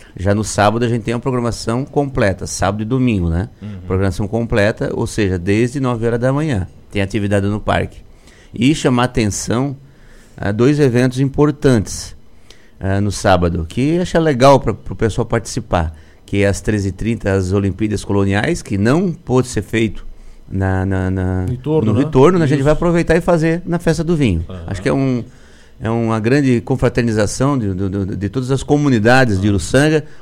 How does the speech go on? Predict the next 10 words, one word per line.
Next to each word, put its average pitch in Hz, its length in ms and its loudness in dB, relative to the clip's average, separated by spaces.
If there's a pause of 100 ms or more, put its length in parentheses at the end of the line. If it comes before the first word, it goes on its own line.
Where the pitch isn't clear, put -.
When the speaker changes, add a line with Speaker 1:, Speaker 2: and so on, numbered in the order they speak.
Speaker 1:
momento 107 360 0
de 101 60 -4
confraternização, 123 1000 0
lazer 139 600 6 (220)
e 151 80 -2
brincadeira. 156 580 4
Eu 165 40 6
acho 170 120 0
que - 60 0
o 135 180 -2